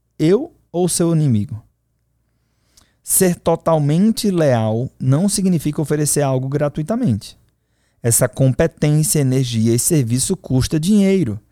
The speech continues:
Contudo, se você realmente convencer o cliente de que compreende as suas prioridades pessoais, de que é um aliado competente, enérgico e leal, ficará surpreso ao ver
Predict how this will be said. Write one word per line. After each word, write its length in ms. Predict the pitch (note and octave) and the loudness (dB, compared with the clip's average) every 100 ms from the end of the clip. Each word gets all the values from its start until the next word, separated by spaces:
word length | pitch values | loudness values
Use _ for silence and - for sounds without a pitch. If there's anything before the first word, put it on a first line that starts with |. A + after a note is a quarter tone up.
| _ _ _ - | _ _ _ -2
Contudo, 680 | A#3 C4 E3+ D3+ D3 A3+ _ _ _ - | 0 0 0 0 -2 -6 _ _ _ -8
se 120 | - | -2
você 220 | E3 F3+ | 0 2
realmente 540 | E3+ C#3+ A3 C#4 A3+ - | 2 4 2 2 0 -2
convencer 580 | F#3 F3+ D#3+ D3+ E3+ G3 | 0 0 2 0 0 -2
o 60 | |
cliente 420 | G3+ F#3+ C#3+ C3 | -2 -2 0 -2
de 80 | C3+ | -6
que 140 | C3+ C#3+ | -8 -6
compreende 800 | D#3 E3+ - D3+ C#3+ G3+ A#3 A#3 | -4 -4 -2 -2 -2 -2 0 -2
as 100 | - | -4
suas 320 | - D3+ - | -2 -2 -2
prioridades 680 | D#3 D3+ D#3 B2+ A2 G#2+ - | -4 -2 -2 -2 -2 -4 -4
pessoais, 800 | C#3 C3+ - C#3 G2 A2+ - - _ _ _ _ | -6 -4 -4 -4 -4 -10 -16 -20 _ _ _ _
de 120 | B2+ C#3 | -4 -4
que 240 | - D#3+ | -2 -2
é 60 | D#3 | 0
um 140 | D#3 | 0
aliado 520 | D#3 D3+ C#3 D3+ F#3 | 0 2 0 0 -2
competente, 760 | - G#3 G3+ - - A#2 A2+ E3+ | -4 -6 -2 -4 -2 -2 0 0
enérgico 800 | F3 B2+ G#2+ A2+ A2 G#2+ - B2 | 2 2 2 0 0 -2 2 2
e 100 | B2+ | 4
leal, 640 | D3 F#3+ C#3 G2+ G#2 B2 - - - | 2 2 2 0 -2 -6 -10 -20 -16
ficará 500 | - C#3+ D#3 C3+ C3 | -4 -2 2 2 0
surpreso 880 | - G3+ F#3 - C#3 D3 F3+ F3 F3+ | 0 0 0 0 2 4 2 4 2
ao 140 | E3+ | 2
ver 420 | B2+ B2+ C#3+ E3 | 0 0 0 0